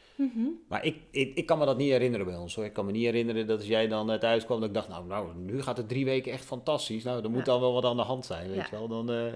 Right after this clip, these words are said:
Speaker 2: dat, zo, zo heb ik het nooit kunnen,
Speaker 1: Nee.
Speaker 2: eh, voelen
Speaker 1: Voelen.
Speaker 2: of plaatsen. Ik weet niet
Speaker 1: Nee.
Speaker 2: of jij daar iets,
Speaker 1: Nee,
Speaker 2: eh,
Speaker 1: het is, het is niet dat ik nu denk, "Oh ja, toen was dit." Nee.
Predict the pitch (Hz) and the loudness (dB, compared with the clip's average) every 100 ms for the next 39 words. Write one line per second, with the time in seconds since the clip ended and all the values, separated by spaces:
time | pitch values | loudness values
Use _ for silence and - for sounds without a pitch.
0 | 120 120 113 127 127 - 113 131 127 127 | -10 -10 -2 2 2 -2 -4 0 2 0
1 | 131 120 131 135 131 135 131 131 123 120 | -2 -6 -6 -6 -4 -6 -4 -6 -8 -10
2 | - _ _ _ _ _ - 143 - 185 | -16 _ _ _ _ _ -6 -4 -2 -2
3 | 170 - 117 101 - - - - 107 - | -4 -2 -2 -2 -6 -16 -16 -6 -6 -4
4 | 95 107 117 123 123 120 117 196 208 117 | -4 -2 0 -2 -2 -4 -2 2 4 4
5 | 110 - 196 208 - 208 208 208 208 214 | 0 -6 -12 -12 -6 -6 -4 -6 -4 -6
6 | 202 185 190 190 190 180 170 170 190 185 | -6 -4 -6 -4 -4 -4 -6 -12 -12 -10
7 | 180 180 175 170 - - - - | -10 -10 -8 -8 -10 -18 -18 -20